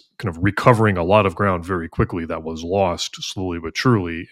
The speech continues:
in sort of the second half of the year. And I think you see that reflected in some of these numbers from,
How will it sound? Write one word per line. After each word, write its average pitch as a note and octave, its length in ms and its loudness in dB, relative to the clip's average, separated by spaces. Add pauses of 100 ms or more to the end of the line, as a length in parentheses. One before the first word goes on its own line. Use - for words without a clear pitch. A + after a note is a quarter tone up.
in E2 80 -16
sort E2+ 140 -10
of D#2 60 -20
the D#2+ 60 -14
second F#2+ 340 -6
half E2 200 -8
of F2 120 -10
the F2+ 180 -8
year. E2+ 100 -8
And A2 140 0
I A#2+ 40 6
think D#3 200 6
you C3 80 2
see A#2+ 340 2
that G#2+ 120 0
reflected F#2+ 440 -2
in F2 120 -6
some F#2 180 -6
of F2 40 -6
these F2 140 -6
numbers E2+ 320 -6
from, D#2+ 340 -10